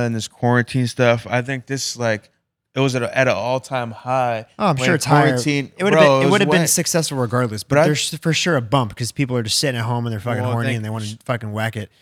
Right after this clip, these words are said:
Speaker 2: I get it. I've been
Speaker 1: No,
Speaker 2: there.
Speaker 1: also, like, some of these girls can't, don't have jobs 'cause of the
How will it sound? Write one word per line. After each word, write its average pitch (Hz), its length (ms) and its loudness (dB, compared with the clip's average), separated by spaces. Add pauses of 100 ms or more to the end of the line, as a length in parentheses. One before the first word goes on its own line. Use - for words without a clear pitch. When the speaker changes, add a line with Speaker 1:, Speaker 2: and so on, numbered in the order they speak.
(200)
Speaker 2:
I 131 100 -4
get 131 220 0
it. 104 200 -6
I've 120 140 -4
been 135 120 0
Speaker 1:
No, 131 40 0
Speaker 2:
there. 107 240 -4
Speaker 1:
also, 131 460 -6
like, 113 280 -4 (200)
some 120 240 -12
of 120 40 -6
these 113 160 -6
girls 123 380 -4
can't, 107 400 -12
don't 113 160 -12
have 104 180 -6
jobs 120 440 -2
'cause 104 180 -20
of 104 60 -20
the 104 80 -20